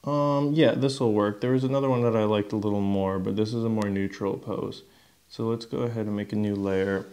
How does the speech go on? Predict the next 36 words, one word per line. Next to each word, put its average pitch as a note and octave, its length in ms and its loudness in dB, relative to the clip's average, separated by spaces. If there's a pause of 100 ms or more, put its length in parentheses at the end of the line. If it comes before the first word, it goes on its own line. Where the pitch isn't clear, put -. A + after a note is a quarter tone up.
(240)
and G#2+ 140 -6
kind G#2+ 180 0
of G#2 80 -4
see G#2+ 360 0
what's G2+ 440 0
happening G2+ 500 -2
here F#2 540 -4 (600)
that, G2 500 -8 (100)
that - 240 -6 (100)
we A2+ 80 -6
can A#2 160 -2
learn E3 160 2
from. F#2 280 -8 (1160)
So C#3 120 -2
I C#3 40 6
do D3 140 8
think C4+ 180 2
there's E3+ 200 4
kind B2 240 2
of, B2+ 100 2
like, B2 180 6
a A#2 140 0
boxy G2+ 760 0 (320)
shape - 500 0 (760)
with C#3 180 -4
the D3 60 0
heads, D3+ 480 0
and A#2 160 0
then A2+ 120 2
these A2 200 4
pretty A2+ 340 2
thick A#2+ 540 -2
necks A2 340 0
and G#2 220 -2
big G#2 340 2 (840)
trapeziuses. B2+ 1080 -2